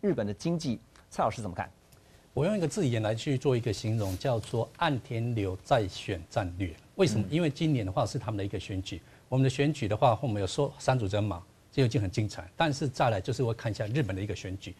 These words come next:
Speaker 2: 那为什么会讲到这个呢？我就稍微做一些整理，我们给各位观众做这个整理啊。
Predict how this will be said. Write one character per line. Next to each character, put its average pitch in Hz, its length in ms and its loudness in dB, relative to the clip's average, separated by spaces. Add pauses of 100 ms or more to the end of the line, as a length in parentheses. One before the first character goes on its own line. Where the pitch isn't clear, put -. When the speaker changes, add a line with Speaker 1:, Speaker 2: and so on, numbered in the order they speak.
(200)
Speaker 2:
那 226 80 -2
为 240 100 0
什 190 140 -2
么 165 80 2
会 185 200 4
讲 120 240 2
到 139 120 4
这 143 100 -2
个 127 80 2
呢？ 127 100 0 (360)
我 143 160 2
就 190 120 6
稍 170 180 6
微 143 120 8
做 147 260 4
一 147 80 4
些 139 320 4
整 120 240 2
理， 123 60 0
我 127 80 0
们 123 240 2 (300)
给 127 100 4
各 160 160 2
位 160 100 6
观 151 160 6
众 135 200 4
做 139 160 4
这 139 160 6
个 127 100 4
整 110 260 0
理 98 140 -2
啊。 85 80 -12